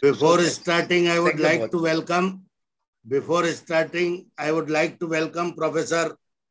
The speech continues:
Speaker 1: Madan Thangveluji from U K, Doctor Yunus Munshi, Director, R R I Unani Medicine here, Research, Doctor Arjun Baghel from Jamnagar, Doctor Ghalib also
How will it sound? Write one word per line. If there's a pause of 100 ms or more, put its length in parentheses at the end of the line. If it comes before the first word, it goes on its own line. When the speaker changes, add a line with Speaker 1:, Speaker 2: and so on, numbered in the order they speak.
(160)
Speaker 1:
Madan
Thangveluji
from
U
K, (1040)
Doctor
Yunus
Munshi,
Director, (520)
R
R
I
Unani
Medicine
here, (880)
Research, (580)
Doctor
Arjun
Baghel
from
Jamnagar, (540)
Doctor
Ghalib
also